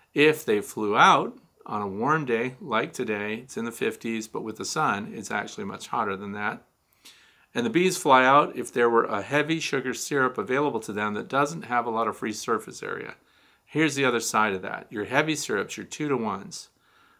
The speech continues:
Uh, the bees, if they land on it and they lose their footing and flip over, they don't recover from it. It traps them really fast and they die pretty darn fast. So a couple of things, if you're gonna put it out as an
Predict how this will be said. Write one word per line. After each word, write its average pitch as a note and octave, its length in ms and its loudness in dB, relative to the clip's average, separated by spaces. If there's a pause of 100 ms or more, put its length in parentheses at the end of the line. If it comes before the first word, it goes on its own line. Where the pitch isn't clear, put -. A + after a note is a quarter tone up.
(140)
Uh, A2+ 260 4
the A2 160 -4
bees, C#3+ 280 2
if B2 120 -2
they A2+ 100 2
land D3 380 2
on D#3+ 160 8
it E3 240 0
and G#2+ 220 -4
they G2+ 100 0
lose C#3 300 -2
their C3+ 100 2
footing D#3 440 2
and G2+ 120 -4
flip C3+ 300 -2
over, D3+ 520 4 (300)
they G#2 140 0
don't A#2 340 0
recover G#2+ 460 -2
from G2 260 -10
it. - 180 -16 (420)
It A2 160 -4
traps A#2 420 2
them G#2+ 240 -2
really A2 280 0
fast G#2+ 640 -2
and G#2 180 -8
they G2 120 -4
die G#2 500 -4 (540)
pretty G#2 240 -6
darn G2 240 -4
fast. - 540 -14 (580)
So A#2 460 6
a A2 80 4
couple D#3+ 280 4
of B2+ 140 2
things, D3 300 0
if - 80 -10
you're G#2+ 80 -6
gonna A#2 160 -2
put B2 200 0
it A#2 80 2
out A#2+ 200 4
as A2 100 -4
an A2+ 120 -8